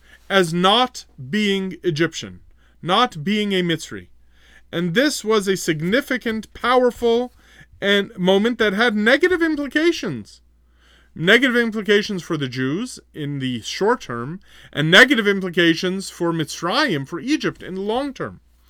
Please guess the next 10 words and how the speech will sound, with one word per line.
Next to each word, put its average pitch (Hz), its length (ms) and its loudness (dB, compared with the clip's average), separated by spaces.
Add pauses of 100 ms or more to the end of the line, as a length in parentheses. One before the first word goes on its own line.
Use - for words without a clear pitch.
(340)
Because 170 440 2
this 240 300 2
was 208 240 2
the 185 80 0
moment 180 380 0
of 151 100 -6
separation 139 800 -4 (640)
between 139 720 -4 (280)
Beis 180 480 0
Yisrael 180 1000 0